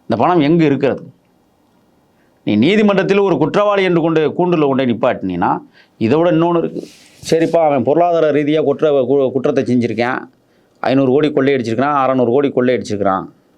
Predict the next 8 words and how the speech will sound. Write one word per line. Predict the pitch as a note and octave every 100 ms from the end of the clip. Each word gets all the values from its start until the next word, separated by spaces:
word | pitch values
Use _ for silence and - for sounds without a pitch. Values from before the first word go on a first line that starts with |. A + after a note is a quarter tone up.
| _ _ _ _ _ _ _ -
கொள்ளையடிச்சான், | F3 G3+ E3 B2+ A#2+ G#2 - _
பணம் | B2+ D#3+ D3
எங்கன்னு | C3+ B2+
கேட்கணுமா | B2+ B2 B2 C3+
இல்லையா | A2+ G#2
நீதிமன்றம்? | G#2 G2+ F2+ - - - _ - -
என்னைக்காவது | C#3 D3+ D#3+ C3
கேட்டிருக்கா? | D3+ A#2+ A#2